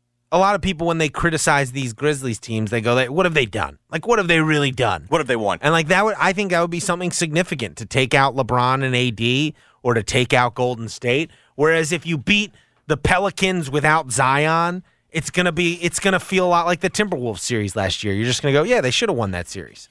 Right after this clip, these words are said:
Speaker 2: Well, it will definitely have the element that the Timberwolves series had la-, excuse me, had last year, where it felt like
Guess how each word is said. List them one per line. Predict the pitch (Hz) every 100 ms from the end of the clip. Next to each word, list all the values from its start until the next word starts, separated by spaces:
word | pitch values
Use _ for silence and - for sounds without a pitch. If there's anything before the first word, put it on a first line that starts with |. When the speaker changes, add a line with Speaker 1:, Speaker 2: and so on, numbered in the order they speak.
| _
Speaker 2:
Well, | - 214 208
it | 220 185
will | 214 294
definitely | 208 214 214 208 196
have | 165 165 139
the | 143
element | 143 151 143 127 -
that | 120
the | 117
Timberwolves | 160 139 117 110 - -
series | - 151 123 107
had | 120
la-, | 113 117 - _ _
excuse | - - 143
me, | - -
had | 156 127
last | 135 131 -
year, | 107
where | 110 123 104 - _ _ _ _ _ _ _ _ _ _ _ _ _ _ _ _ _ _ _ _ _ _ _ _ _
it | 156 151
felt | - _ 262 269 -
like | 202 185